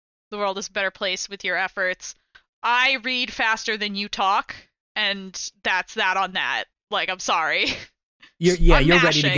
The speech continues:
Speaker 2: get through it. Yeah, you're mashing. Yeah, yeah. No, I, I fully understand.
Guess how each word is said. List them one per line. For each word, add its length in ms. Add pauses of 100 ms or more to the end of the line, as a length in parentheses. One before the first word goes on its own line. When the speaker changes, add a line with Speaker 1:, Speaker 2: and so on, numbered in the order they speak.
Speaker 2:
get 80
through 240
it. 160 (360)
Yeah, 220
you're 140
mashing. 440
Yeah, 180
yeah. 240
No, 220
I, 200
I 120
fully 300
understand. 520